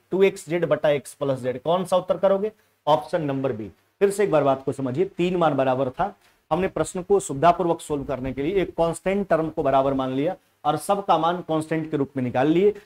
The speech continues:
फिर जो condition लगा रखा था प्रश्न में उसका, उसमें जो है हर एक का मान जो constant के रूप में निकाले उसका प्रयोग कर लिए, अतः बाई बराबर आ गया आपका टू एक्स जेड बटा एक्स प्लस जेड।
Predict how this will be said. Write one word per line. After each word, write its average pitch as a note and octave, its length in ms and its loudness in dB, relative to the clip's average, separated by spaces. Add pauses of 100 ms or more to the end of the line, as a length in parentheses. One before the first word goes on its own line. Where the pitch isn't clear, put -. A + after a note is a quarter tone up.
(140)
फिर G3+ 100 4
जो G3 160 2
condition F3 480 0
लगा D3 240 4
रखा C#3 280 0
था C3+ 140 -2
प्रश्न - 300 -4
में F#3+ 80 -2
उसका, E3+ 380 -2
उसमें D#3+ 380 -4
जो D3 100 0
है C#3+ 200 0 (260)
हर E3+ 120 4
एक G3+ 160 2
का D3+ 100 6
मान E3+ 240 0
जो D#3 120 0
constant D#3+ 460 -2
के D#3+ 80 -2
रूप C#3+ 180 -2
में C3+ 80 -2
निकाले C3 360 0
उसका E3 240 -2
प्रयोग C#3+ 400 -2
कर F#3 120 2
लिए, G3+ 260 0 (240)
अतः F#3 240 4
बाई D#3 240 4
बराबर D3 340 4
आ C#3+ 100 4
गया F3+ 160 4
आपका F3+ 220 2
टू F#3+ 180 -2
एक्स E3 160 0
जेड D3+ 180 2
बटा C#3+ 220 2
एक्स C3 240 -2
प्लस C#3 300 -2
जेड। A2 140 -6